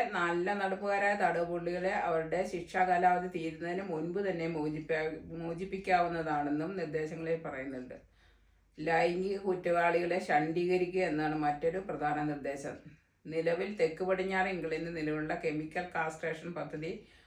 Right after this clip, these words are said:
മറ്റിടങ്ങളിലേക്ക് കൂടി വ്യാപിപ്പിക്കുക എന്നാണ് നിർദ്ദേശത്തിൽ പറയുന്നത്. എന്നാൽ ഇത് എല്ലാത്തരം ലൈംഗിക കുറ്റങ്ങൾക്കും ശിക്ഷയാക്കരുതെന്ന് അദ്ദേഹം പറയുന്നുണ്ട്. അതുപോലെ തന്നെ കുറ്റവാളികളെ കൂടുതൽ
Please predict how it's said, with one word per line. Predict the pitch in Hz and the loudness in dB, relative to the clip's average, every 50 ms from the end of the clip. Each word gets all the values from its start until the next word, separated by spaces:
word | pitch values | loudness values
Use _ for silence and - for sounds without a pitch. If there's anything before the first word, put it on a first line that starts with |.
| _ _ - | _ _ -6
മറ്റിടങ്ങളിലേക്ക് | 170 160 - - 208 196 196 190 180 170 170 170 165 165 160 | -6 -6 -4 -4 -4 -2 -2 -2 0 0 0 -2 -2 -2 -4
കൂടി | 165 165 160 | -4 -4 -2
വ്യാപിപ്പിക്കുക | 160 160 151 147 151 147 147 151 147 156 165 | 0 0 2 2 0 -2 -4 -6 -4 -4 -2
എന്നാണ് | 165 151 147 151 151 156 165 165 | -2 -2 -2 0 0 -2 -2 -2
നിർദ്ദേശത്തിൽ | 160 156 147 156 156 156 - - - 165 175 180 | -4 -2 0 0 0 0 -2 -6 -10 -10 -6 -2
പറയുന്നത്. | 175 156 143 143 139 139 139 110 - - - - - - _ _ _ _ _ - | 0 0 0 0 -2 -6 -8 -10 -12 -16 -18 -20 -20 -20 _ _ _ _ _ -10
എന്നാൽ | 160 165 170 180 185 196 196 | -8 -4 0 0 0 2 0
ഇത് | 180 170 190 | 0 0 2
എല്ലാത്തരം | 190 170 151 151 156 175 180 190 202 202 202 202 202 208 208 | 2 2 2 0 -2 -2 0 0 0 0 0 -2 -4 -2 0
ലൈംഗിക | 185 160 160 160 165 160 165 156 135 175 202 247 254 - - _ _ _ - | 2 2 2 2 0 -2 -4 -4 -2 -2 -2 -2 -4 -8 -14 _ _ _ -8
കുറ്റങ്ങൾക്കും | 170 165 170 170 175 175 170 175 185 185 | -6 -4 -2 -2 -2 -2 -2 -4 -4 -4
ശിക്ഷയാക്കരുതെന്ന് | - 180 165 - - 180 160 156 156 156 165 160 156 156 156 160 160 160 | -4 -4 -6 -4 -2 -2 0 0 0 0 0 0 2 2 0 -2 -2 -2
അദ്ദേഹം | 160 - - 156 147 147 147 147 143 | -2 -2 -2 -2 -2 -2 -2 -4 -2
പറയുന്നുണ്ട്. | 139 131 139 139 139 135 131 131 120 - - - 156 - | -2 -4 -4 -4 -6 -8 -8 -8 -8 -8 -6 -8 -8 -6
അതുപോലെ | - 165 165 180 180 202 208 220 208 | -4 -4 -2 -2 -2 -2 -2 0 0
തന്നെ | 190 175 170 165 | 0 -2 -2 -4
കുറ്റവാളികളെ | 175 165 165 175 175 175 175 175 175 180 180 190 | -4 -4 -4 -2 0 0 0 0 0 0 0 0
കൂടുതൽ | 196 - 175 170 170 175 175 180 | 0 0 -2 -2 -2 -2 -2 -2